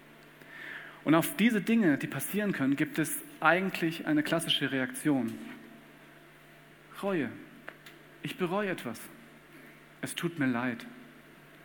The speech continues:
Zutiefst leid. Wenn ich die Geschichte verändern könnte, würde ich's machen. Und diese Reue, glaube ich, hat zwei Richtungen. Einmal nach innen.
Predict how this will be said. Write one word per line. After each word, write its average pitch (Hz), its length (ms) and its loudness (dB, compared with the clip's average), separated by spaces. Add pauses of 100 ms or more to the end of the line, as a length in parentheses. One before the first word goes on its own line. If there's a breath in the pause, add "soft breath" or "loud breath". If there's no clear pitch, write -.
(280)
Zutiefst - 640 -2
leid. 147 340 -2 (840 loud breath)
Wenn 214 200 6
ich - 160 4
die 165 180 0
Geschichte - 520 -4
verändern 160 440 2
könnte, 147 380 0
würde 147 160 0
ich's - 120 -6
machen. 143 280 -4 (1800 loud breath)
Und 147 80 4
diese 156 180 6
Reue, 214 240 6
glaube 180 380 2
ich, 147 100 0
hat 147 140 -4
zwei 160 260 2
Richtungen. 120 480 0 (100)
Einmal 160 540 2 (320)
nach 120 180 -2 (100)
innen. 147 380 2